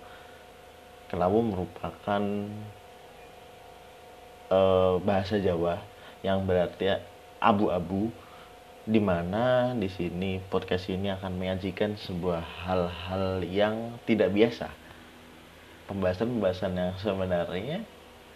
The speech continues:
mungkin kita bisa lalui dengan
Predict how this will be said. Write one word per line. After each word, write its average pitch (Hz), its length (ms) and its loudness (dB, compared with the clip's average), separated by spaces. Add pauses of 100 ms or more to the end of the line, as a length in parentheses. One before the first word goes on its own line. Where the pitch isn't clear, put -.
(600)
mungkin 160 480 0
kita 110 480 -4
bisa 85 880 -4
lalui 85 560 -2
dengan 78 320 -12